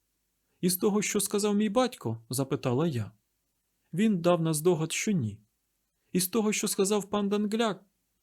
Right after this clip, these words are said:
Він знову дав наздогад, що ні. Тоді і з того, що пан Морель, я не зважилася сказати Максимільян, став кавалером ордена Почесного легіону, він дав наздогад, що так.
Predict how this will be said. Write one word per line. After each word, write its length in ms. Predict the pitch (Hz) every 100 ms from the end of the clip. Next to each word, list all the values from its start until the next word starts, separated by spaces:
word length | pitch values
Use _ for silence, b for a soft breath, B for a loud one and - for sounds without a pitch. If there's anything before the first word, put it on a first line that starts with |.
| _ _
Він 180 | 160 220
знову 320 | 156 143 127
дав 220 | 123 135
наздогад, 460 | 131 139 165 156 156
що 200 | - 214
ні. 300 | 180 113 113 _ _ _ _ _ _ _ _ _ _ _
Тоді 300 | - 185 233
і 80 | 220
з 80 | 196
того, 220 | 220 202
що 240 | 196 208 196
пан 180 | 196
Морель, 440 | 190 196 220 214 160 - _ -
я 220 | 143 139
не 120 | 156
зважилася 560 | 185 202 127 123 113 131
сказати 460 | - 151 151 131
Максимільян, 800 | 143 151 - 175 202 185 120 110 - _ _ _ _ -
став 380 | - 214 208 196
кавалером 560 | 190 196 202 190 180
ордена 420 | 180 185 170 170 165
Почесного 600 | 180 180 180 180 170 180
легіону, 640 | 185 190 233 190 117 - _ _ _ _ _ _ -
він 340 | 143 196 180 - -
дав 220 | 185 226
наздогад, 500 | 185 165 160 160 156
що 180 | - 202
так. 420 | 196 113 110 -